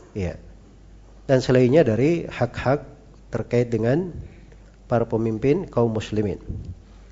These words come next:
Kemudian yang kelima, nasihat untuk keumuman kaum muslimin. Kaum muslimin secara umum, nasihat kepada mereka dalam bentuk mencintai mereka, cinta kebaikan untuk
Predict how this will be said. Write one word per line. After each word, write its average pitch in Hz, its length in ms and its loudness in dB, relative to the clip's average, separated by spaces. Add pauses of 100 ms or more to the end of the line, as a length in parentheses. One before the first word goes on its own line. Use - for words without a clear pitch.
(200)
Kemudian 143 320 6
yang - 40 -8
kelima, 160 440 4
nasihat 139 560 2
untuk 143 400 -2
keumuman 143 560 0
kaum 113 240 0
muslimin. 117 560 -4 (880)
Kaum 123 160 2
muslimin 120 480 0
secara 107 400 -4
umum, 135 460 -2 (1000)
nasihat 113 480 -2
kepada 107 320 -2
mereka 117 320 0
dalam 107 240 0
bentuk 117 400 -4
mencintai 110 580 -2
mereka, 123 720 0
cinta 113 400 -2
kebaikan 110 480 -2
untuk 104 240 -8